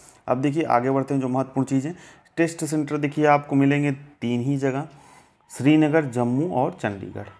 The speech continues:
ठीक है, तो जो नॉर्थ के स्टूडेंट हैं वो चंडीगढ़ में आसानी से जाके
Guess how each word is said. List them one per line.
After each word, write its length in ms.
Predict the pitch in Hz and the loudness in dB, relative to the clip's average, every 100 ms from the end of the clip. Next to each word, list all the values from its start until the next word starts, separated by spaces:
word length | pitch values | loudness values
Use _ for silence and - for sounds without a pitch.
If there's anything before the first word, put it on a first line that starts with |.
| _ _ _ | _ _ _
ठीक 140 | 151 | -4
है, 60 | 147 | -4
तो 120 | 135 | -4
जो 100 | 110 | -6
नॉर्थ 380 | 113 113 127 127 | -2 0 0 -2
के 160 | 139 131 | -4 -4
स्टूडेंट 380 | - 127 131 | -2 -2 -2
हैं 80 | 139 | -2
वो 80 | 123 | -4
चंडीगढ़ 460 | 113 107 117 131 131 - - _ - | -2 -2 0 0 -2 -8 -20 _ -6
में 80 | 113 | -4
आसानी 340 | 113 120 120 | -2 -2 -2
से 140 | 120 | -4
जाके 300 | 117 110 110 | 0 0 0